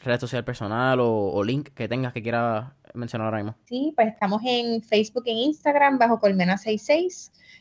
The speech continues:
Speaker 2: Eh, también estamos en Twitter y en LinkedIn. Y entonces también nos pueden conseguir en el website colmena seis seis punto com.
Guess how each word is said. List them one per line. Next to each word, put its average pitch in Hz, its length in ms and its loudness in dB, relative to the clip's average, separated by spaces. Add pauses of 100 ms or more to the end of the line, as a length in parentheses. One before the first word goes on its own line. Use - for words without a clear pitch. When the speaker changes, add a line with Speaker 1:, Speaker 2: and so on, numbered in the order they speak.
(100)
Speaker 2:
Eh, 202 380 6
también 208 220 2
estamos 226 300 0
en 233 120 0
Twitter 220 340 2
y 214 80 2
en 214 160 2
LinkedIn. 269 680 -2 (100)
Y 214 340 4
entonces 208 580 4
también 220 220 4
nos 208 80 2
pueden 240 220 4
conseguir 233 320 2
en 226 80 2
el 226 120 2
website 226 400 2
colmena 190 380 0
seis 214 240 -4
seis 214 220 -2
punto 240 340 -2
com. 214 320 2